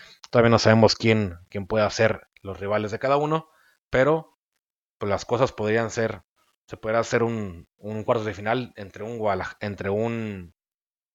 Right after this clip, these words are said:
América contra, contra Cruz Azul, se podría ver unos cuartos de final muy,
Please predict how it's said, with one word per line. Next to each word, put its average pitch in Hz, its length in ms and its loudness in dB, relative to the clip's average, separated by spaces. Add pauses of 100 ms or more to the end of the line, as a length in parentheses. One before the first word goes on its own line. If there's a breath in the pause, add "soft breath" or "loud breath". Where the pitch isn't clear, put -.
(540)
América 107 520 -4
contra, 95 440 -6 (160)
contra 95 360 -12
Cruz 82 160 -20
Azul, 170 440 -6
se 120 100 -8
podría 110 260 0
ver 123 160 4
unos 113 160 -4
cuartos 107 260 -2
de 92 60 -6
final 98 220 0
muy, 95 160 -4